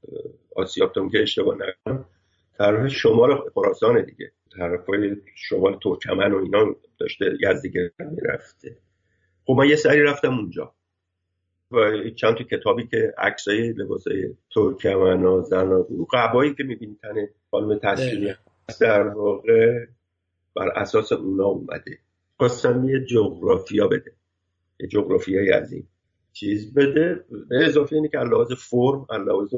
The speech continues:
Speaker 1: حسی که در واقع لباس باید منتقل بکنه که خیلی مهمه توی فیلم‌های بیضایی. اون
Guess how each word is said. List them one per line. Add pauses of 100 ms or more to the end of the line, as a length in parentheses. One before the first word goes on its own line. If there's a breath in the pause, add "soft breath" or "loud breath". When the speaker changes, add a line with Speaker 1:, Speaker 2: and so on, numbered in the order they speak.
(120)
Speaker 1:
حسی
که (640)
در
واقع
لباس
باید
منتقل
بکنه (200)
که
خیلی
مهمه
توی (520)
فیلم‌های
بیضایی. (600)
اون